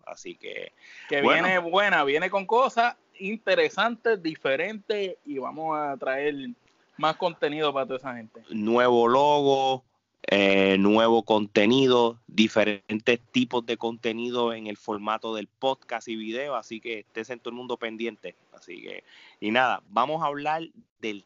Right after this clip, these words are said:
Speaker 1: tema caliente, y no es nada más y nada menos que lo que ocurrió este sábado pasado en el evento del All Elite Wrestling o la A E W,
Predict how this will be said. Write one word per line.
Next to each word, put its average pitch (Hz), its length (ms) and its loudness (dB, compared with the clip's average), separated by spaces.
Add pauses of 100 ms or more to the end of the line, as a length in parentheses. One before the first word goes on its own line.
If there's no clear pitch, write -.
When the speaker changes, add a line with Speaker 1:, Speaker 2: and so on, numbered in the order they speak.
(120)
Speaker 1:
tema 156 460 -10 (140)
caliente, 113 880 -6
y 107 140 -12
no 107 100 -6
es 135 80 -8
nada 135 400 -6
más 139 320 -10
y 120 140 -12
nada 123 240 -4
menos 135 360 -12
que 113 160 -10
lo 107 140 -8
que - 120 -14
ocurrió 110 540 -10 (120)
este 156 340 -8
sábado 143 460 -4
pasado 127 640 -8 (160)
en 107 160 -12
el 104 240 -10
evento 127 640 -10 (160)
del 110 240 -10
All 175 380 0 (100)
Elite 127 480 -10 (300)
Wrestling 131 460 -6
o 113 100 -4
la 101 140 -2
A - 120 -8
E 135 240 -10
W, 120 520 -6